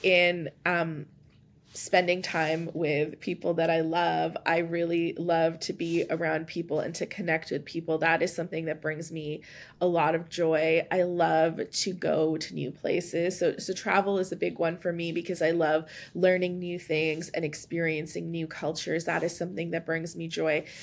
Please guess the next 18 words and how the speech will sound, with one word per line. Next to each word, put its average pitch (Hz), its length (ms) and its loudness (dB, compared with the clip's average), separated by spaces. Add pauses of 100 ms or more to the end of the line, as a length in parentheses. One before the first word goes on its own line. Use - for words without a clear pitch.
(220)
Being 214 180 4
in 233 160 2
nature, 175 640 2
especially 196 440 0
being 165 260 -2
by 165 160 4
the - 80 -2
water, 160 640 2 (480)
that 175 240 4
brings 180 320 2
me 165 380 -2
so 165 300 2
much 165 360 -2
joy. 160 640 2 (380)
Um, 156 540 2 (1700)
reading 190 420 4
a 190 40 4
book. 156 580 0